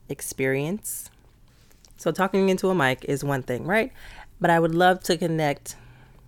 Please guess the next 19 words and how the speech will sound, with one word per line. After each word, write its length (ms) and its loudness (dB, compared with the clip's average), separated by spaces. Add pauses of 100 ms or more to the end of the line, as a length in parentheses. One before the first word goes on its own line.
(160)
oh, 160 -2
and 300 2
I 80 0
would 120 -2
love 180 0
to 100 -12
connect 400 0
with 240 0
folks 540 -2 (640)
as 200 2
a 60 0
community. 680 0 (440)
And 160 -4
so 480 0 (680)
I 60 0
have 160 4
the 60 -10
podcast, 640 0
cool. 360 -6